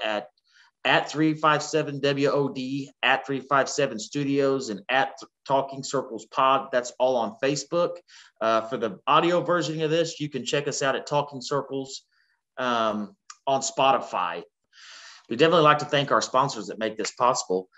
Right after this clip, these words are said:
Chemstream Race Fuels. Use Chemstream, go fast. Also, we'd like to thank A C T Tire and Auto in Flora, Illinois,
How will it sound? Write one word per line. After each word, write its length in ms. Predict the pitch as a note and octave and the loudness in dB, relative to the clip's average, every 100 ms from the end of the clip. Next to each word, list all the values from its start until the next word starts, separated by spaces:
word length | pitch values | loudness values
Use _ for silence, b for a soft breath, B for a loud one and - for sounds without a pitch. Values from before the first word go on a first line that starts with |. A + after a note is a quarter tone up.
| b _ - | b _ 2
Chemstream 480 | F#3+ - F#3+ F#3 | 2 2 2 4
Race 220 | D3 D3 D3 | 4 2 2
Fuels. 420 | G#2+ F2 E2 - _ _ _ | -2 -2 -4 -12 _ _ _
Use 240 | D3+ F#3 | 0 0
Chemstream, 600 | - F#3 E3 F#3 F3+ F3 - | 2 2 2 0 0 -2 -4
go 160 | B2+ B2 | -2 0
fast. 500 | A#2+ F#2+ D#2 - - - B _ | 2 2 0 -6 -14 -20 B _
Also, 300 | D#3 D#3+ E3+ | 4 6 4
we'd 180 | C#3 C#3 | 4 4
like 140 | C#3 | 2
to 80 | C#3 | 2
thank 400 | - C#3+ C3 - _ b b | -2 0 0 -2 _ b b
A 140 | C3+ F3 | 2 2
C 300 | - G3 D3+ | 2 -2 -2
T 320 | E3 D#3 D3+ | -2 0 -2
Tire 440 | D3 C3 C#3 D3 | 0 4 6 4
and 220 | D3+ C3 - | 2 -2 -2
Auto 520 | B2+ A#2 A2 A2 A2 - | 0 2 2 -2 -6 -14
in 100 | G#2+ | -6
Flora, 300 | C3 C#3 C3 | 0 4 6
Illinois, 500 | C3 A#2+ G#2+ G#2+ | 6 4 2 0